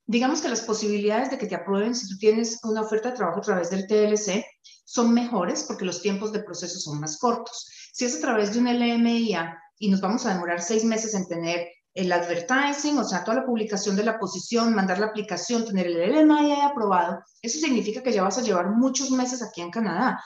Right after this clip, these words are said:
Supongamos que te demoraste solamente dos meses para conseguir trabajo, más seis meses de proceso, ya llevas ocho, y eso le puede generar dudas a inmigración, al, al departamento de, a la visa post en Nueva York de tu intención real.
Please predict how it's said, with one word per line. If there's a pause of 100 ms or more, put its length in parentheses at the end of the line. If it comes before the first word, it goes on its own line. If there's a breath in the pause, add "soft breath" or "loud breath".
(240 loud breath)
Supongamos
que
te
demoraste
solamente
dos
meses
para
conseguir
trabajo,
más
seis
meses
de
proceso,
ya
llevas
ocho, (280 loud breath)
y
eso
le
puede
generar
dudas
a
inmigración,
al,
al
departamento
de, (260)
a
la
visa
post (380 loud breath)
en
Nueva
York
de
tu
intención
real.